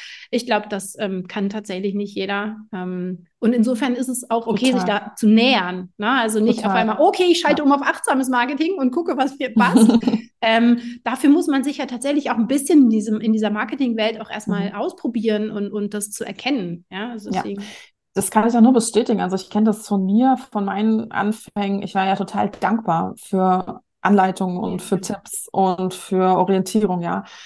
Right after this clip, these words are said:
Speaker 2: Ich musste mir das nicht alles selbst, ähm, erarbeiten und selbst herausfinden, sondern da gab's jemanden, der gesagt hat, "Guck mal, so richtest du Mailchimp ein", und dann hab ich das halt gemacht.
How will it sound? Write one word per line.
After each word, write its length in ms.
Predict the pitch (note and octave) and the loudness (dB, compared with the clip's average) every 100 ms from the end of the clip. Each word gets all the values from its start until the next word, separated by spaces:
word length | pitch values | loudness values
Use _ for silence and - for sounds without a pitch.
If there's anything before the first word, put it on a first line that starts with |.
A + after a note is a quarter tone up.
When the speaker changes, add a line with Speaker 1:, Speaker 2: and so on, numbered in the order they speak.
| - - | -12 2
Speaker 2:
Ich 100 | G#3+ | 4
musste 280 | G#3 G#3+ G#3+ | 4 4 4
mir 60 | |
das 120 | G3+ G#3 | 6 2
nicht 160 | G#3+ | 2
alles 220 | G3 G3+ | 2 2
selbst, 420 | G3 A3 A3+ - - | 2 2 0 -8 0
ähm, 280 | A3 A3 A3 | 4 4 4
erarbeiten 720 | G#3+ G3+ A3 A3+ A#3 A3+ G#3 | 4 4 4 2 2 -4 -6
und 80 | F#3+ | -4
selbst 220 | G3+ A3+ | -4 -4
herausfinden, 600 | G#3+ G#3 G#3+ - A3 G#3 F#3+ | 0 0 0 -2 2 2 0
sondern 240 | G3+ G3 | -2 -2
da 80 | F#3 | -2
gab's 260 | F#3 G#3+ | -2 -2
jemanden, 340 | A3 G#3 G#3 G#3 | -2 -2 0 -2
der 120 | F#3+ | -2
gesagt 360 | G3 F#3+ G3 G#3 | -2 -2 -4 -4
hat, 80 | G3+ | -6
"Guck 120 | G#3+ | 0
mal, 120 | G3+ | 2
so 120 | G3 | 2
richtest 380 | G#3+ G#3+ - - | 2 0 -4 -2
du 40 | G3+ | 0
Mailchimp 440 | F#3+ A3 - A3 | 2 0 0 0
ein", 260 | - A3 A3+ | 0 0 0
und 120 | G3 | -2
dann 120 | G#3 | 0
hab 100 | A3 | -2
ich 60 | A3 | -2
das 140 | G#3 | -2
halt 160 | G#3+ G3+ | -4 -2
gemacht. 360 | G3+ A3 A3 | 0 0 -2